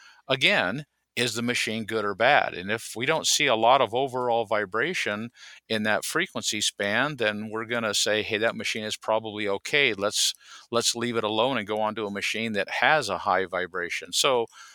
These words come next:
we're using things like overall vibration and temperature. If you think about it like a nurse, a nurse checks your blood pressure, pulse, and temperature, and those three things are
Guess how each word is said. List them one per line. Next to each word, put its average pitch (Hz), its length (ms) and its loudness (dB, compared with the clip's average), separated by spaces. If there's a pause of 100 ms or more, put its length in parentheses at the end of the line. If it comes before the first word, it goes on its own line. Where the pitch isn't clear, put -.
(420)
we're 151 100 -4
using 185 360 -2
things 139 280 -2
like 104 240 4 (160)
overall 131 520 0
vibration 117 840 0
and 98 200 -6
temperature. 104 840 -2 (640)
If - 140 -6
you 131 60 0
think - 280 -4
about 117 240 6
it 104 40 4
like 110 200 2
a 113 40 0
nurse, 120 440 0
a 101 40 -4
nurse 110 280 -2
checks - 400 0
your 95 100 -4
blood 113 320 -4
pressure, 113 420 -4
pulse, - 460 -2
and 95 140 -6
temperature, 143 480 -4
and 101 120 -4
those 120 200 -2
three 120 320 -6
things 131 400 -6
are 95 120 -6